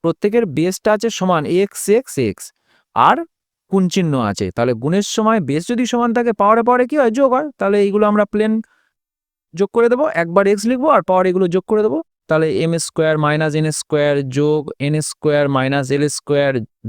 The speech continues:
যোগ এল স্কয়ার minus এম স্কয়ার। তো এখানে আমাদের কি হয়ে যাবে? কেটে যাবে রাশিগুলো। কোন কোন রাশিগুলো কাটবে দেখো, এম স্কয়ার, এম স্কয়ার কেটে গেল, সব actually কেটে যাবে।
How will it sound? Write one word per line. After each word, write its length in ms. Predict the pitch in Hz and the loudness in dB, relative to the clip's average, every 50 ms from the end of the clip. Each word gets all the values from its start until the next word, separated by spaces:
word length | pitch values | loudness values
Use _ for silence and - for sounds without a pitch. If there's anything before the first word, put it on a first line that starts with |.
| 113 113 | -6 -2
যোগ 220 | 127 135 147 175 202 220 - 135 | 0 0 0 0 0 -2 -2 -2
এল 80 | 135 147 143 - | -2 -2 -4 -6
স্কয়ার 340 | - - - 175 190 220 285 320 311 - _ _ _ _ _ _ _ _ _ _ 110 110 | -8 -4 -2 0 2 2 0 -2 -4 -10 _ _ _ _ _ _ _ _ _ _ -4 -2
minus 340 | 110 120 139 175 247 285 - - | 0 0 2 0 0 -2 -2 -4
এম 60 | 92 92 87 - | -4 -4 -4 -6
স্কয়ার। 300 | - - - 78 65 64 - - _ _ _ _ _ _ | -10 -10 -8 -6 -6 -6 -8 -12 _ _ _ _ _ _
তো 20 | 135 131 | -4 -2
এখানে 160 | 127 - 147 147 147 | -2 -2 -2 -2 0
আমাদের 200 | 147 147 147 143 - - | 0 0 -2 -2 -4 -2
কি 60 | 180 190 | -2 0
হয়ে 120 | 208 214 240 | 0 2 0
যাবে? 160 | 285 277 349 349 - _ _ _ _ _ _ | 0 0 -2 -4 -6 _ _ _ _ _ _
কেটে 160 | 165 165 185 208 220 | -2 0 2 2 2
যাবে 120 | 226 226 226 220 | 2 2 2 2
রাশিগুলো। 340 | 214 208 - 220 240 254 302 320 - _ | 2 0 0 0 0 0 -2 -2 -4 _
কোন 100 | 185 180 185 185 | -4 -2 0 2
কোন 80 | 202 202 | 2 2
রাশিগুলো 280 | 202 196 226 214 220 220 208 - | 2 2 0 0 0 0 2 2
কাটবে 180 | 208 202 214 214 220 | 2 2 2 2 2
দেখো, 160 | 226 220 277 349 359 - _ _ _ _ _ _ _ _ _ _ - 170 | 2 2 0 -2 -4 -8 _ _ _ _ _ _ _ _ _ _ -2 0
এম 80 | 180 196 202 - | 0 0 -2 -4
স্কয়ার, 400 | - - - 202 202 196 196 196 196 - - _ _ _ - | -4 -2 0 2 4 4 4 4 2 -2 -8 _ _ _ -6
এম 80 | 180 190 196 - | -4 -4 -4 -2
স্কয়ার 180 | - 208 208 208 - | 0 0 0 0 2
কেটে 140 | 233 233 247 269 | 0 2 4 4
গেল, 80 | 247 196 160 160 - | 2 2 0 0 -2
সব 120 | - 247 262 269 | 0 2 2 2
actually 240 | - - 240 220 190 190 | 2 0 -2 0 0 0
কেটে 160 | 185 175 170 170 | 0 2 2 2
যাবে। 140 | 170 202 | 2 0